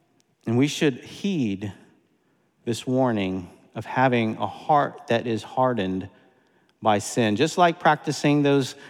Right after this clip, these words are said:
guitar phrases over and over again, where I begin to do it without even thinking, to do it automatically, to do it out of habit, habit and comfort. And so the question this morning is, is, has sin become something that is automatic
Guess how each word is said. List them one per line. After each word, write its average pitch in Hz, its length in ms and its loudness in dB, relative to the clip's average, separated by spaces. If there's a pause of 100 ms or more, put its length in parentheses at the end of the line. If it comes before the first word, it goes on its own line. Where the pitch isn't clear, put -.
(120)
guitar 135 360 2
phrases 127 500 2
over 135 380 0
and 131 100 2
over 131 220 2
again, 127 320 2
where 120 100 4
I 117 80 4
begin 127 340 0
to 170 100 -2
do 143 200 2
it 147 100 2
without 143 560 0
even 143 320 0
thinking, 113 560 -2 (520)
to 131 100 -4
do 165 220 6
it 180 80 0
automatically, 143 680 6
to 131 140 0
do 180 240 2
it 202 80 4
out 156 220 6
of 139 100 2
habit, 151 480 4 (100)
habit 160 440 2
and 139 180 0
comfort. 139 460 -2 (1600)
And - 80 -4
so 180 100 8
the 156 80 4
question 185 380 4
this 160 180 2
morning 160 400 6
is, 147 320 4
is, 131 160 0
has 156 260 4
sin 180 440 2
become 156 500 2
something 156 640 2 (420)
that 143 140 6
is 135 120 4
automatic 131 680 4